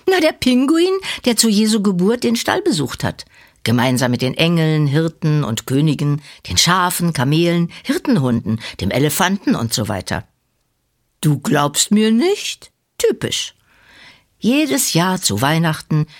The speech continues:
versuche ich, die Menschen davon zu überzeugen. Zu Weihnachten können ja bekanntlich die Tiere reden.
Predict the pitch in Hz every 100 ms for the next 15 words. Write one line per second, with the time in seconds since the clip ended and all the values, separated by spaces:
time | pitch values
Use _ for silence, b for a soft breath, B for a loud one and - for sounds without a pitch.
0 | B - 269 269 262 233 - 180 175 170
1 | 165 160 165 156 - 151 156 - - 92
2 | 95 - _ _ _ _ - 98 104 120
3 | 139 - 143 135 135 135 131 120 131 127
4 | 131 - 117 - 127 143 139 190 123